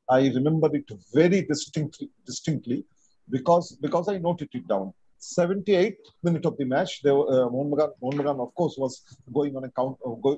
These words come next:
uh, going on, going all out for an equalizer. And on a counter attack, Dempo came back and, and, and, uh, there was a position when the ball came, when, when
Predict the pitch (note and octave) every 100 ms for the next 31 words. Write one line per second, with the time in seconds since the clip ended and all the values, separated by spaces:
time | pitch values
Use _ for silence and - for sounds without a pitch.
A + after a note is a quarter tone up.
0 | - C3 A#2+ C3 C3+ B2+ B2 - C3 B2+
1 | A#2 B2+ C#3 C#3+ C#3 A#2+ A2+ C3 B2+ B2+
2 | E3 D3 _ _ - C3+ D3+ C#3+ E3+ E3+
3 | D#3+ F3 E3+ D#3+ E3+ D#3 - C#3+ C#3 D3
4 | - C#3 C#3+ D#3+ F3 D3+ C#3 - - -
5 | _ _ _ _ - D3+ F3+ F3 _ D3
6 | D#3+ E3 E3+ - D3 D3 C#3 D#3 E3 F3
7 | D#3+ - C#3+ E3 F3+ F3 D#3+ D#3 D3 C3
8 | C#3 D#3 D3+ E3 F3 D#3 D3 C#3+ C3+ C#3
9 | C3